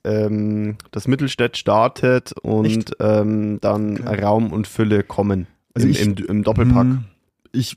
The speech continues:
Speaker 2: ich glaub eher, dass, dass er einen Raum, äh, spielen lässt, weil, ähm, ja, das ist ein, so eine Gefühlssache. Der hat irgendwie bisher so die, die besseren Kritiken gekriegt und ist auch irgendwo,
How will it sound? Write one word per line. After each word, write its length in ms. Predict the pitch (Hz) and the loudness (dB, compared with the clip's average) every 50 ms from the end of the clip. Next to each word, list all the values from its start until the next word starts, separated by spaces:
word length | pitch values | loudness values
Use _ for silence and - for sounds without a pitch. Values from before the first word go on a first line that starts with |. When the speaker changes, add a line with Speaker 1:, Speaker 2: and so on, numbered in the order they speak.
| - - | -16 -14
Speaker 2:
ich 220 | 101 110 - - | -12 -12 -12 -10
glaub 280 | - 143 139 135 127 - | -6 -2 0 0 0 -2
eher, 220 | - 127 131 131 | -2 0 2 4
dass, 360 | 127 127 127 - - - - - | 4 2 2 0 -2 -8 -12 -6
dass 200 | - 120 113 117 | -4 -4 0 2
er 60 | 120 | 2
einen 100 | 117 117 | 4 4
Raum, 720 | 110 107 104 104 117 131 143 143 143 139 135 131 - - - - | 4 4 2 2 2 0 0 0 -2 -2 -2 -4 -4 -6 -10 -12
äh, 220 | 67 - - - | -12 -12 -10 -12
spielen 380 | - - - 127 131 143 135 127 | -12 -10 -8 -4 -2 0 2 2
lässt, 280 | 120 123 123 - - | 2 0 0 -4 -2
weil, 300 | 120 113 117 113 113 117 - - - - - - - - - - - - | 0 2 2 4 2 2 0 -4 -10 -12 -12 -12 -14 -16 -18 -20 -18 -8
ähm, 520 | 117 110 113 117 117 117 113 117 113 104 - | -2 0 2 4 4 4 4 4 2 0 -2
ja, 300 | - 107 107 120 123 117 95 | -4 -2 0 0 0 0 -2
das 180 | - 113 101 127 | -4 -6 -4 -4
ist 160 | 135 131 123 | -4 -4 -4
ein, 300 | - 98 120 127 117 - 107 | -4 -2 0 0 0 -2 -4
so 140 | - 123 | -2 0
eine 80 | 120 110 | 0 -2
Gefühlssache. 600 | - - - 135 156 185 165 - - 107 - 120 | -2 -4 -4 -2 -2 -2 -2 -2 -4 -4 -2 0
Der 120 | 104 107 113 | 2 2 2
hat 80 | 120 | 2
irgendwie 300 | 123 - 131 139 127 127 | 2 2 2 2 2 2
bisher 400 | 113 - 151 - - - 131 123 | 2 0 -4 -4 -2 0 0 0
so 160 | 113 - 123 120 | 0 0 -2 0
die, 300 | 120 117 113 113 113 101 | 2 2 2 2 0 0
die 260 | - 110 104 107 101 | -2 -2 -2 -2 -4
besseren 480 | - - 127 - - 127 113 117 123 | -4 -6 -6 -4 -2 -2 -2 -2 -2
Kritiken 400 | 110 123 151 156 - 139 - 127 | -2 -2 -4 -4 -4 -6 -4 -2
gekriegt 280 | 120 120 123 117 - - | -2 0 -2 -2 -2 -2
und 200 | 120 117 110 - | -2 -2 -2 -2
ist 260 | - - 123 120 - | -4 -6 -4 -2 0
auch 80 | 113 113 | 0 2
irgendwo, 560 | 98 117 139 143 127 127 127 127 127 123 | 2 2 2 2 2 4 4 6 4 4